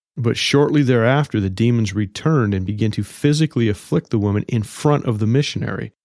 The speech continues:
And out of desperation, the missionary prayed to the Lord, <laughs> and the Lord said, "You need to tell the woman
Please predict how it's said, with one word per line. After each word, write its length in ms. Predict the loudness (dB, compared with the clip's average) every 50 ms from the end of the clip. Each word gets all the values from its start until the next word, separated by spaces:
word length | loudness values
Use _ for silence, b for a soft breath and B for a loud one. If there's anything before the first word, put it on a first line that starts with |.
| _ -6
And 120 | -2 0 0
out 100 | 2 0
of 140 | 0 0 0
desperation, 680 | 0 0 0 -2 -2 0 2 2 2 0 0 -2 -2
the 60 | 0
missionary 480 | 0 0 0 0 0 -2 0 0 0 -2
prayed 340 | -2 -2 0 0 0 0 0
to 60 | -2
the 120 | -2 -2 0
Lord, 360 | 0 2 2 2 2 2 0
<laughs> 120 | 0 -2
and 80 | -2 -2
the 120 | -2 -2 0
Lord 100 | 0 -2
said, 360 | -2 -4 -4 -2 -2 -2 -2 -4
"You 80 | -8 -4
need 160 | -2 -2 0
to 80 | 0 -2
tell 240 | 0 0 0 0
the 100 | 2 0
woman 440 | 2 2 2 2 4 4 2 0 0